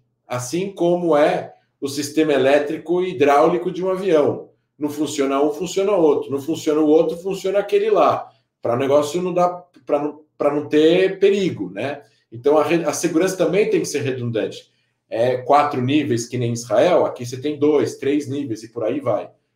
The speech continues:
Então, assim, tem que ser uma coisa um pouco mais, é, eu já vi aeroportos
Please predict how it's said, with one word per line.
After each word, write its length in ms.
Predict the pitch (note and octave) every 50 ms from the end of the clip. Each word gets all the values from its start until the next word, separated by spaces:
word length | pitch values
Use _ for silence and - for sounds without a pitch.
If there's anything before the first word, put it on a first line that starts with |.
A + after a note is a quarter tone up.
| _ _
Então, 120 | _ C3 C3+
assim, 360 | B2+ B2+ B2+ G#2+ F2+ F2+ - _ _ _ _ _ _ _ _
tem 200 | - C3 D#3+ E3+
que 80 | E3+ E3+
ser 220 | - - - E3+
uma 180 | E3 D#3 D3 -
coisa 260 | - D#3+ D#3 D3 D3+
um 100 | D3 -
pouco 280 | D3+ D#3 D3+ D3+ D3 C3+
mais, 380 | C3+ C3+ C#3+ D3+ D3+ C#3 -
é, 340 | C#3 A#2+ A#2 A#2 - - _ _ _ _
eu 140 | - D3 D3+
já 160 | D3 G3 F3
vi 220 | D#3 C3 D3 D3+ D#3
aeroportos 1400 | D3 D3 C#3+ C3+ C#3+ - B2 B2+ C#3+ D3+ D3 D3 - G3+ G3+ F#3+ D3+ B2 - - - - - - - - _